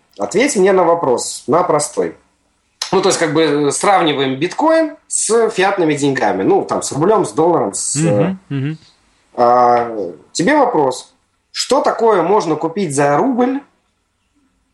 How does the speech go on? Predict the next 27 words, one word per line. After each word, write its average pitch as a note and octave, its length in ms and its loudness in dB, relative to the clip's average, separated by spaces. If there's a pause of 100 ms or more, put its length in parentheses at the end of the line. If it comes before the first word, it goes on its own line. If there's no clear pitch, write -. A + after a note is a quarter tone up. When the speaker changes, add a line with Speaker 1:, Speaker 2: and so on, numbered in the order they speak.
(220)
Speaker 1:
что - 220 -2
невозможно F#3 580 2
купить G3+ 440 -6
ни D#3 140 2
за D3 140 0
люб-, D#3 260 0
ни D#3+ 120 2
за D#3 120 -2
какую F3 300 0
другую C#3+ 340 2
валюту? G2 360 -4 (1200)
Speaker 2:
Слушай, - 180 -18
Speaker 1:
Вот F#3 120 2
Speaker 2:
ну - 60 -2
Speaker 1:
как, A#3 180 -2 (200)
вот G3 160 0
какая C4 340 2
есть A3 200 0
такая G3+ 300 0
уникальная, F#3+ 800 0
я F3 100 2
не F3+ 100 2
знаю, E3+ 200 -2
товар F3+ 360 2
или D#3+ 120 -2
услуга, D#3 400 -2
или C#3+ 340 -2